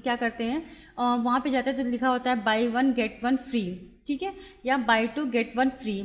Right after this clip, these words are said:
मतलब actual में हमें सामान कितना मिलता है, buy two get one free, मतलब actual में मिल-, हम दो खरीद रहे हैं और तीन हमें, मतलब एक फ्री मिल रहा है तो हमें तीन item हमें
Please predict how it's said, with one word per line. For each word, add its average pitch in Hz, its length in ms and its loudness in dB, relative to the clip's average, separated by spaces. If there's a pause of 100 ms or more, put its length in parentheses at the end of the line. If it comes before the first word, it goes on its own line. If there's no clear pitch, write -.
मतलब 254 400 -2
actual 254 460 0
में 294 100 4
हमें 262 200 2
सामान 262 280 0
कितना 254 320 -2
मिलता 247 320 2
है, 277 260 0 (720)
buy 226 180 6 (140)
two 269 200 0
get 247 240 2
one 247 220 2
free, 226 260 -2
मतलब 233 340 -2
actual 262 300 0
में 254 80 4
मिल-, 247 180 2
हम 233 180 0
दो 247 140 2
खरीद 220 300 -2
रहे 247 160 0
हैं 240 140 0
और 330 180 2 (480)
तीन 277 280 6
हमें, 269 520 0
मतलब 220 220 0
एक 247 180 0
फ्री - 340 -4
मिल 247 200 2
रहा 247 100 4
है 277 60 0
तो 294 60 -2
हमें 262 200 0
तीन 254 220 4
item 226 300 0
हमें 240 460 0